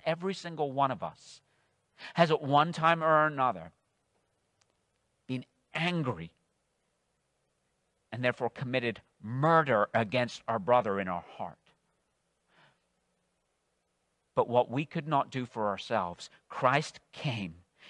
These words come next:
lived the perfect and sinless life,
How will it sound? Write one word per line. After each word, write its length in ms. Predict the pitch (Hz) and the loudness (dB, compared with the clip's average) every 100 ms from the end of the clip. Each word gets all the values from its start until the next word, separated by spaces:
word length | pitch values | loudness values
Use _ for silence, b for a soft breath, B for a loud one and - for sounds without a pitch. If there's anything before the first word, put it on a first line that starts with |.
| b | b
lived 300 | 123 147 117 | 0 0 0
the 80 | 135 | -4
perfect 600 | - - 175 175 160 - - | -6 2 4 4 -2 -2 -4
and 160 | 131 | -2
sinless 720 | - - - 165 170 156 - | -4 -6 -2 0 2 0 0
life, 280 | 147 135 131 | 2 4 4